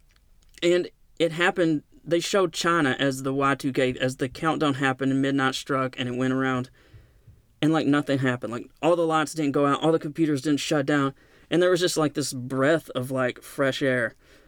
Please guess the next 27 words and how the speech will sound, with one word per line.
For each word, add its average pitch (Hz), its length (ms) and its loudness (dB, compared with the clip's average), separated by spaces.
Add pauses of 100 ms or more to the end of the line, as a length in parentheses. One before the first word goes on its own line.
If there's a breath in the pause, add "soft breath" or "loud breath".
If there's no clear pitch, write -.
(480 soft breath)
And 156 120 2
everyone 190 160 4
was 151 100 0
like, 127 220 -6
"Whew, 190 160 0 (100)
okay, 175 320 0
good. 165 320 0 (100)
Well, 143 160 -2
it 151 120 0
didn't 208 160 0
hit 190 180 -2
them 180 160 2
that 135 160 2
bad. 131 340 0
Maybe, 165 260 2
you 156 260 2
know, 135 400 -2 (120)
it 139 120 -4
won't 151 180 0
hit 151 140 0
us 151 140 0
that 147 140 0
bad 151 160 0
when 143 100 0
it 135 40 -2
gets," 135 180 -4 (760 soft breath)
and 147 360 2